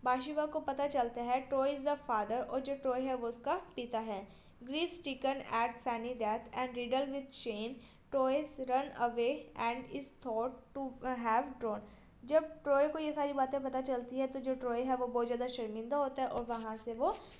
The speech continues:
चला जाता है। With Troy, अ, supposedly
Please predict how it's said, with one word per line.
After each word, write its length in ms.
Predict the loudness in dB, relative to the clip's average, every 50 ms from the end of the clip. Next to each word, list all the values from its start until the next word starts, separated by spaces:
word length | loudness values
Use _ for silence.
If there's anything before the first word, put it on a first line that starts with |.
| 0 2
चला 300 | 4 4 4 4 2 2 0 -4 -10 -8 -4
जाता 300 | -2 -2 -2 -2 -2 -4
है। 300 | -4 -4 -4 -6 -6 -10 -14 -20 -20 -20 -20 -20 -20 -20 -16 -8 -4
With 180 | -4 -2 0
Troy, 560 | 0 -2 -2 0 2 4 4 4 6 4 4 2 0 -6 -6
अ, 360 | -4 -2 -2 -2 -4 -4 -6
supposedly 880 | -8 -10 -10 -4 -2 0 0 0 0 -2 -8 -10 -10 -6 -4 -2 -2